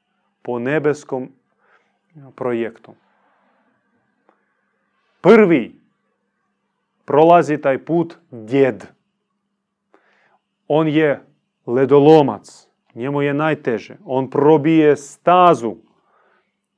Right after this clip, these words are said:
kroz džunglu. Prepreka, zabrana,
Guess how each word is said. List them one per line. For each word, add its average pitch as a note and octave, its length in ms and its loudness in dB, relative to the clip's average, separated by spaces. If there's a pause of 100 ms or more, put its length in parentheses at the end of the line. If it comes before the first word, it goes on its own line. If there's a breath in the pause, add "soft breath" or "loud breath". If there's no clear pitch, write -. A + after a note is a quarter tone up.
(160)
kroz A#2+ 320 -8
džunglu. A2 540 -10 (800)
Prepreka, C3+ 920 -4
zabrana, C3 1160 -6